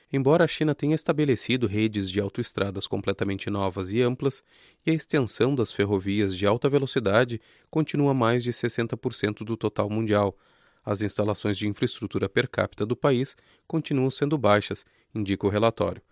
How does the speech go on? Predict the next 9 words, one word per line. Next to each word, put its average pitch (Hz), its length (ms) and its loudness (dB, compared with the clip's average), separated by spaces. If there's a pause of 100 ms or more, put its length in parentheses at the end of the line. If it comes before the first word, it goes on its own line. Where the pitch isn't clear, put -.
(460)
A 120 100 0
Fitch - 420 -2
Ratings 123 640 -2 (280)
também 143 220 2
prevê 139 240 4
um 143 80 2
crescimento 127 500 0
mais 131 240 0
rápido 117 540 0